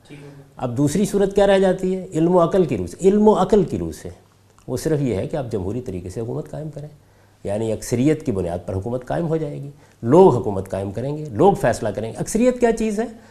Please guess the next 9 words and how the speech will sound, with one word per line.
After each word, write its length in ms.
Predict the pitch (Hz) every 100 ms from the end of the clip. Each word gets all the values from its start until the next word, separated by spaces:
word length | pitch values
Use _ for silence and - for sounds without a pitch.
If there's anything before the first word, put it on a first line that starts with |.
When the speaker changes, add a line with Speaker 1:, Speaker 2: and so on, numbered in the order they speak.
| -
Speaker 2:
اکثریت 480 | 127 - 156 190 190
اصل 160 | - 233
میں 80 | 226
فصل 360 | 151 143 190 156
ندا 140 | 165
کا 120 | 170 160
ایک 140 | 135
طریقہ 280 | 123 117 110
ہے۔ 160 | 73